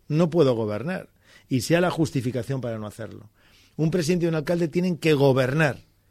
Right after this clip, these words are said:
con toda la responsabilidad que corresponda, sin que pueda parapetarse bajo la expectativa de un consenso no alcanzado con alguien, y cuatro años después decirle a sus conciudadanos, "Yo he gobernado, soy responsable de lo que he hecho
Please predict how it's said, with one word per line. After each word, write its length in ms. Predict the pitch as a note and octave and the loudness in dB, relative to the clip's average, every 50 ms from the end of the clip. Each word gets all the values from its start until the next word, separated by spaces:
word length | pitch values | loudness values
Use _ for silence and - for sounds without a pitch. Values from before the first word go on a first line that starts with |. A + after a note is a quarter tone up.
| _ _ - | _ _ -6
con 220 | - C#3 C3+ B2+ | -2 -2 0 2
toda 120 | - D#3+ D#3+ | 2 2 4
la 100 | D#3 D3 | 2 0
responsabilidad 440 | C#3 B2 - - B2 G#2 B2 B2 | 0 -4 -6 -8 -6 -4 -4 -4
que 60 | A#2 G#2 | -4 -6
corresponda, 540 | A2 A2 A2 - - F3 F3+ F#3 F#3+ G#3 _ _ _ _ _ _ _ _ _ | -8 -10 -12 -10 -10 -8 -8 -8 -10 -12 _ _ _ _ _ _ _ _ _
sin 320 | - - D3 D3 C#3+ C3+ | -6 -2 0 0 0 0
que 160 | - C#3 C3 | 0 -2 -2
pueda 420 | A#2+ - - D#3+ F3+ F3+ E3 F3 D3+ | -2 0 4 4 6 6 6 2 2
parapetarse 720 | D#3+ D#3 D3 C#3 C#3+ C3 - D#3+ D#3+ D3 - - C#3+ C#3 | 2 0 0 0 -2 -2 -2 -2 -2 -2 -4 -4 -4 -4
bajo 420 | B2+ A#2 B2+ C3+ B2 - - C3+ C3+ | -4 -4 -6 -8 -6 -6 -6 -4 -4
la 120 | C3 C3 | -4 -4
expectativa 680 | A#2+ - - C#3+ A#2 - - B2 A2+ - E3 D#3+ D3+ | -6 -6 -8 -8 -8 -8 -8 -6 -2 0 2 2 2
de 60 | D3+ | 2
un 80 | D3+ D3 | 0 -2
consenso 420 | C#3+ C#3+ C#3 B2+ C3+ C#3+ A#2+ C3 | -4 -4 -4 -4 -4 -6 -6 -4
no 80 | C#3 C#3 | -4 -4
alcanzado 460 | C3+ A2+ C3 B2 A#2+ B2 C3 C3 A#2+ | -4 -4 -6 -6 -6 -4 -4 -4 -4
con 160 | G2+ A#2+ B2+ | -4 -4 -4
alguien, 420 | C#3+ D#3+ E3 D#3+ F3+ F#3+ F#3 F3 - _ _ _ _ _ _ _ _ | -2 -2 -2 -2 -4 -6 -8 -10 -14 _ _ _ _ _ _ _ _
y 120 | - D3+ B2+ | -4 -4 0
cuatro 340 | - D#3 F3 F3+ - F3 | 6 8 8 8 10 8
años 160 | E3+ E3 E3 D#3 | 4 4 4 2
después 420 | F3 E3 - - G3+ G#3 G3+ D3+ | 0 -2 0 0 0 0 2 0
decirle 460 | D#3+ C#3 - - D3+ C#3+ C3+ C#3 C3 | -2 -4 -2 -2 -2 -2 0 -2 -2
a 60 | B2 | -2
sus 160 | A2+ A#2+ G#2 - | -4 -6 -8 -8
conciudadanos, 560 | C3 B2 G2+ F2+ A#2 A2+ A2 A2+ A2+ - _ _ _ _ - | -10 -10 -10 -10 -10 -10 -10 -12 -14 -16 _ _ _ _ 0
"Yo 200 | E3 F3 G3 G#3 | 6 8 10 10
he 20 | |
gobernado, 540 | G3+ F#3+ E3 C#3+ A#2 A#2 G#2+ G2 G2 - - _ _ _ _ _ _ _ _ | 10 10 8 6 2 -2 -6 -12 -16 -18 -20 _ _ _ _ _ _ _ _
soy 200 | - - F#3 G3+ | 0 4 6 6
responsable 560 | F#3 F#3+ D#3+ - - D3+ C#3+ - D3+ D3 C#3 | 6 6 2 0 -2 -4 -4 -2 -2 -2 -2
de 60 | C3+ | 0
lo 140 | C3 C#3 C3 | 0 -2 -2
que 80 | - E3+ | 0 -2
he 40 | F3+ | -2
hecho 320 | E3+ - - F#3+ F#3+ | -2 -2 -4 -6 -6